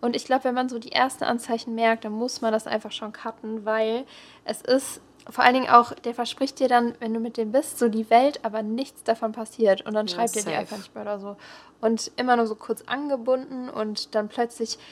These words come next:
Speaker 1: ist man irgendwie mit
Speaker 2: Mhm.
Speaker 1: ihm irgendwo, dann hat er auch noch Augen für andere Frauen und sowas halt. Und das ist halt einfach,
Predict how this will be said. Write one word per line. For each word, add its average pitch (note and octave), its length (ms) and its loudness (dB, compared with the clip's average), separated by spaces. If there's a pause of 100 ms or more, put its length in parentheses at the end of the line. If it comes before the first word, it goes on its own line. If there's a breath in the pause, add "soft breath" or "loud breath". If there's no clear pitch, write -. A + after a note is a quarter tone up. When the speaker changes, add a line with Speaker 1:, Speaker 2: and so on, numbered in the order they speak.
(220 loud breath)
Speaker 1:
ist A3+ 160 -4
man A#3+ 120 -2
irgendwie A3 180 -2
mit G3+ 280 0
Speaker 2:
Mhm. F#3+ 40 -12
Speaker 1:
ihm A3+ 220 -2
irgendwo, A3+ 640 8
dann G#3+ 200 2
hat G#3+ 160 -4
er G#3+ 140 -4
auch G3+ 40 -6
noch G#3+ 120 -8
Augen A#3+ 240 -2
für C4+ 140 -8
andere C4+ 240 -6
Frauen G3+ 580 0
und G#3+ 260 -8 (140)
sowas F#3 380 -8
halt. G3+ 180 0
Und G#3+ 100 -10
das G#3+ 160 -12
ist A3+ 140 -16
halt G3+ 220 -6
einfach, A#3 420 4